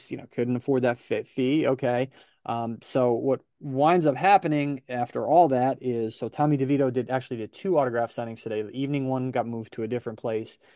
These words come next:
Uh, he did an afternoon one at a, at another place, another restaurant. And in between, he did go, he went over to this, this pizza parlor, uh, ma-, mended fences with, with the owner who, um,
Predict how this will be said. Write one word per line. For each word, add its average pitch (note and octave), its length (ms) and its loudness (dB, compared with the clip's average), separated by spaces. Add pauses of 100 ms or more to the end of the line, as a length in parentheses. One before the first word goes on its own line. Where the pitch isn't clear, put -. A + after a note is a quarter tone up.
(240)
Uh, G2 180 -10
he B2+ 120 -10
did B2+ 140 -4
an B2 100 -6
afternoon B2+ 480 -2
one A#2 220 -4
at G#2+ 100 -8
a, G#2 160 -10 (260)
at A#2+ 120 -10
another B2 400 0
place, G#2+ 360 -10
another A#2 280 -6
restaurant. G#2 520 -10 (560)
And C#3 220 0
in C#3+ 60 0
between, G3+ 320 0
he E3+ 80 2
did E3 240 6
go, E3+ 80 2
he D#3 100 2
went D3+ 180 2
over D#3 280 2
to D3+ 120 -2
this, C#3+ 300 -2
this B2+ 120 -8
pizza D3+ 280 -2
parlor, C#3+ 560 2
uh, A2 380 0
ma-, B2+ 300 -2
mended C3 420 -4
fences C3 440 -6
with, B2 240 -6
with B2 140 -8
the B2 140 -4
owner B2+ 320 -2
who, A2+ 280 -6 (440)
um, G#2 640 -10